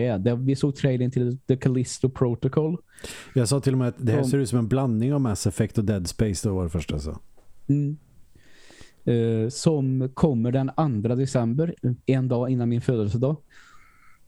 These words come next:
Speaker 1: Jag har blivit jävligt sugen på det här.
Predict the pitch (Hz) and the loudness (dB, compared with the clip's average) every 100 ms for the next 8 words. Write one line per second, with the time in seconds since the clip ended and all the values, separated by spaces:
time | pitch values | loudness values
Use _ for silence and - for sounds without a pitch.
0 | - - - - - 135 135 123 127 131 | -20 -20 -20 -10 -2 0 0 0 -2 -2
1 | 185 131 - - 190 120 135 151 208 135 | -2 -2 -4 -2 -2 0 0 0 -2 -2
2 | 101 | -4